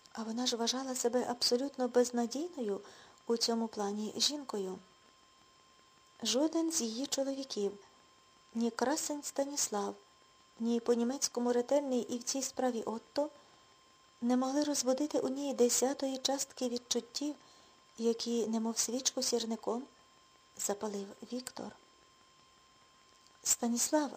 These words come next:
людина творча, підходив до цієї справи не менш творчо, але тільки задля себе, красивого. Його хвилювало власне задоволення і більше нічого.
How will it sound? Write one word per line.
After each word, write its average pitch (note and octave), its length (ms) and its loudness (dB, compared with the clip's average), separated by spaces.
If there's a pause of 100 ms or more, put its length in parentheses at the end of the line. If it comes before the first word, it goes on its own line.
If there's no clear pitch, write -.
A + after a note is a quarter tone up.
людина A#3+ 440 0
творча, - 500 0 (400)
підходив C#4 560 0
до B3 140 4
цієї B3+ 400 2
справи B3+ 420 2
не B3 100 4
менш B3 280 4
творчо, C4 540 -2 (400)
але B3+ 240 2
тільки D4+ 440 0
задля C4 360 2
себе, G3 460 -2
красивого. G3 640 -4 (920)
Його A#3+ 280 4
хвилювало B3+ 560 6
власне A#3+ 340 2
задоволення D4+ 640 2
і A#3+ 60 -4
більше A#3 300 0
нічого. G#3 460 -6